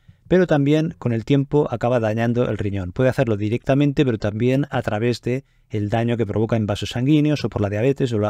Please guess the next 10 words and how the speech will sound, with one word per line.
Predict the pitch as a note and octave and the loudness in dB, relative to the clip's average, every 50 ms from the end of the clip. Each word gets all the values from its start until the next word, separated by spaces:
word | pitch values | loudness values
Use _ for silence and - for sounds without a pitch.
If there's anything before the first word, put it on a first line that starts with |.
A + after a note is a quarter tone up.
| - | -2
o | - A2+ | 0 0
la | A2 G#2 G#2 | 0 2 0
obesidad. | G2+ G2+ F#2+ - - G2+ - - - _ _ _ - - _ _ _ _ _ _ _ _ _ | 0 -2 -4 -6 -10 -12 -14 -16 -20 _ _ _ -20 -20 _ _ _ _ _ _ _ _ _
Aquí | - A2+ - - | -8 -2 2 4
lo | D#3+ E3 D3 | 4 4 4
que | - | 4
hay | D#3 D3 | 2 4
que | - | 2
hacer | D3+ - - F3 F3+ - - | 0 2 2 0 0 2 0
es | E3+ E3+ - - | -2 -2 -2 -8